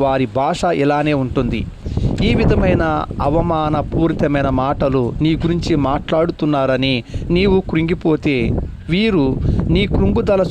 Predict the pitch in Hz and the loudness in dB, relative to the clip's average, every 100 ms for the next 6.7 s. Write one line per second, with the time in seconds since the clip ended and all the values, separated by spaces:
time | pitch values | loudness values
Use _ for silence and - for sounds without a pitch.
0 | - 196 - 156 123 123 - 147 190 - | 0 -2 0 0 0 -2 -2 -2 -2 0
1 | 220 208 180 156 151 156 147 135 - 139 | -2 0 0 0 2 2 2 -2 -2 2
2 | 160 170 151 147 139 139 135 151 139 117 | 2 2 2 0 0 0 2 2 0 -2
3 | - - - 143 139 139 143 160 202 240 | -8 -16 -6 -2 0 0 -2 -2 0 2
4 | 233 - 156 170 165 151 135 135 127 135 | 0 0 -2 2 2 2 0 -2 -2 -2
5 | 160 156 156 151 143 131 123 131 131 139 | 0 0 0 0 0 -2 -2 -2 -2 -2
6 | 117 - 123 120 113 107 | -4 -2 -2 -2 -2 -2